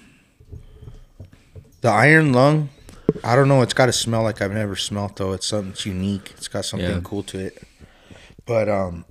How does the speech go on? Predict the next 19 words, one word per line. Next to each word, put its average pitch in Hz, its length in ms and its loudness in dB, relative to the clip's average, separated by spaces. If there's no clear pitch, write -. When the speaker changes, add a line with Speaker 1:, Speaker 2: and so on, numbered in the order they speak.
Speaker 1:
<clears throat> - 100 -4
yeah, 175 460 6
<clears throat> - 500 -16
yeah. 120 360 2
I 117 80 4
probably, 131 360 6
I, 113 160 6
I 131 40 0
don't 120 120 2
know. 143 140 2
I 104 100 -4
don't 101 120 -2
know. 104 120 -4
I 107 100 -2
just, 101 320 -6
uh, 80 260 -2
I 98 80 -2
think 107 380 -4
that, 95 480 0